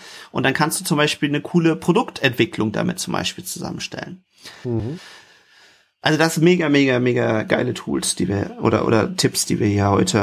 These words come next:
Speaker 1: rausgeknuspert haben.
Speaker 2: Großartig.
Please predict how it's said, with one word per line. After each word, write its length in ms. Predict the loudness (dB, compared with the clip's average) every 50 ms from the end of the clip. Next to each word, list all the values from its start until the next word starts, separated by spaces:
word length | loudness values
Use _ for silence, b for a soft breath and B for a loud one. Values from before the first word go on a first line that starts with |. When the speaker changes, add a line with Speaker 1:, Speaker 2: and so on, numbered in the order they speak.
| 0 -2 -2 0
Speaker 1:
rausgeknuspert 800 | 0 2 2 0 -2 -6 -4 -2 -2 -2 -2 -2 -2 -4 -2 0
haben. 380 | 0 2 2 2 2 0 -2 -4 B B B B B
Speaker 2:
Großartig. 840 | -8 0 4 4 4 4 0 -4 -8 -8 -8 -10 -12 -12 -12 -16 -20